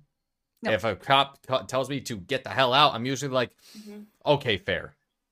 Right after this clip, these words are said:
Speaker 2: But
Speaker 1: These
Speaker 2: at
Speaker 1: cops told these people for three days to get out.
Speaker 2: Yeah.
Speaker 1: They left them very polite
Speaker 3: Yep.
Speaker 1: notes.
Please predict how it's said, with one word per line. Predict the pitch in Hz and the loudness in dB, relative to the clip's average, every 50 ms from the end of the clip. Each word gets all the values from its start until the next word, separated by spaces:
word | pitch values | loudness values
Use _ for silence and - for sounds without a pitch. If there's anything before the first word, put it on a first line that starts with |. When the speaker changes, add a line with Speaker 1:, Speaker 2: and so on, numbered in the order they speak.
| _ _ _ _ _ _ _ _ _ _ _ _ _ - - _ - | _ _ _ _ _ _ _ _ _ _ _ _ _ -20 -20 _ -4
Speaker 2:
But | - - | -2 0
Speaker 1:
These | 349 349 | 0 0
Speaker 2:
at | - - | 0 -2
Speaker 1:
cops | - 381 415 - - - | -2 -2 -4 -4 -6 -8
told | - 370 370 320 262 | -4 -4 -4 -2 -2
these | 320 320 - | -2 -4 -4
people | - - 330 - - 320 285 | -2 -4 -4 -4 -2 -6 -6
for | - - 302 302 | -6 -8 -8 -8
three | - - - 302 311 | -8 -8 -6 -6 -4
days | 247 269 294 311 339 339 - | -4 -2 -2 -2 -2 -4 -4
to | - 294 | -8 -6
get | 226 233 208 185 | -6 -4 -4 -4
out. | 160 127 80 - - - _ _ _ _ _ _ _ 120 | -6 -8 -10 -14 -20 -20 _ _ _ _ _ _ _ 0
Speaker 2:
Yeah. | 131 107 98 311 | 4 4 4 4
Speaker 1:
They | 311 | 4
left | 311 320 320 349 - - - | 2 0 -2 -2 -2 -4 -6
them | 349 320 311 269 | -6 -6 -6 -6
very | - 311 320 311 302 | -6 -4 -4 -6 -6
polite | - - 302 294 294 285 302 - | -8 -10 -8 -6 -6 -6 -6 -6
Speaker 3:
Yep. | - - | -6 -6
Speaker 1:
notes. | 262 269 254 - - - - - - - - | -6 -6 -8 -8 -10 -8 -6 -4 -4 -4 -4